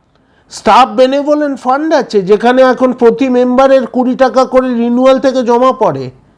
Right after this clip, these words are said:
আজকে চ্যাটার্জি বাবু এতদিন ধরে অফিসে কাজ করার পরে, বেরোবার পরে কেন উনি টাকা পাননি?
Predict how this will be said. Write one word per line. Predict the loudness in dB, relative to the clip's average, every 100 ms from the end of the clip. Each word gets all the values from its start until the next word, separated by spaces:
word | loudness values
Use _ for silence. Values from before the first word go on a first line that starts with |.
| _ _ _ _ _ _ _ _ _ _ _ _ _ _ -4
আজকে | -2 0 -2
চ্যাটার্জি | 0 0 2 -2 -2
বাবু | 2 2 4 4
এতদিন | 4 2 -6 -4 -2
ধরে | 0 2
অফিসে | 2 0 -2 -6 -4
কাজ | 0 0 0
করার | -2 0 0
পরে, | 0 2 2
বেরোবার | 4 2 4 4 2
পরে | 2 0 0
কেন | 0 0
উনি | 0 -2 0
টাকা | 0 2 0
পাননি? | 0 -2 -6 -10